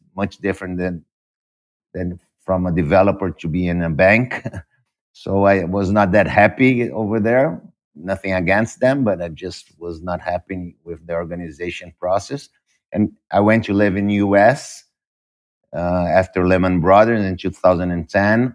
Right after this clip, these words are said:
uh, which had a lot of opportunity. I developed, like, four, uh,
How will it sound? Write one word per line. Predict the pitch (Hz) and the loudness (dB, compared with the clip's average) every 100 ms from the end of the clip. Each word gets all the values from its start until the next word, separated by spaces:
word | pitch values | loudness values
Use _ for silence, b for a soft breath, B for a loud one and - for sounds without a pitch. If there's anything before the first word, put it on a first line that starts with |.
| _ | _
uh, | 95 92 90 | -12 -8 -8
which | 85 87 85 - | -8 -10 -10 -6
had | 90 85 | -4 -2
a | 85 | -2
lot | 87 104 | 2 2
of | 101 | 2
opportunity. | 85 80 85 - 101 113 - 123 110 | -2 -6 -10 -4 -2 -2 -4 -6 -6
I | 92 | -8
developed, | 85 82 90 90 90 - | -6 -4 0 0 -2 -6
like, | 82 85 85 | -8 -8 -8
four, | _ _ 90 90 87 - _ _ _ _ _ _ | _ _ -6 -4 -6 -10 _ _ _ _ _ _
uh, | 80 80 80 78 76 73 76 76 76 78 80 | -16 -12 -12 -12 -12 -14 -14 -12 -12 -12 -14